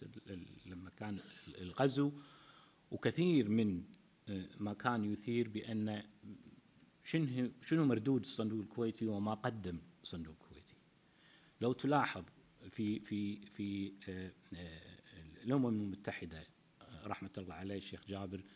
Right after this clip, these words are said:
لما وقف في، آه، آه، آه، كلمته وابتدى ال-، ال-، الجمهور أو مندوبين الدول هذه كلها وقفت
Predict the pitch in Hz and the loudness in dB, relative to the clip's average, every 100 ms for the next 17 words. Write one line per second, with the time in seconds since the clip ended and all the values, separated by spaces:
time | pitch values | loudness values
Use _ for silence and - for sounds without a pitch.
0 | - - - 95 92 95 104 104 98 - | -20 -20 -10 -4 -2 -2 -2 -4 -6 -4
1 | 107 107 104 - - - - 90 87 85 | 0 0 -2 -8 -20 -20 -12 -6 -4 -6
2 | - 85 80 73 - 76 73 - 120 117 | -6 -8 -8 -12 -16 -18 -18 -4 0 2
3 | 92 85 - - - _ _ - - - | 2 -2 -8 -20 -20 _ _ -20 -20 -20
4 | - - - - 98 98 101 - - 127 | -20 -20 -20 -8 -4 -2 -2 -6 2 2
5 | 110 98 95 - - - 80 85 92 87 | 4 0 -4 -16 -20 -16 -14 -8 -6 -6
6 | 87 95 90 98 90 87 104 104 - 101 | -6 -8 -6 -6 -8 -6 -8 -8 -2 2
7 | 107 78 - - 92 98 95 98 98 104 | 2 0 -12 -12 -4 -2 -2 -4 -4 -4
8 | 101 - 87 101 113 98 87 104 95 - | -4 -6 -4 2 2 2 0 -4 -2 0
9 | 117 92 92 101 131 104 - 82 - - | 0 0 -2 0 0 -4 -8 -12 -14 -20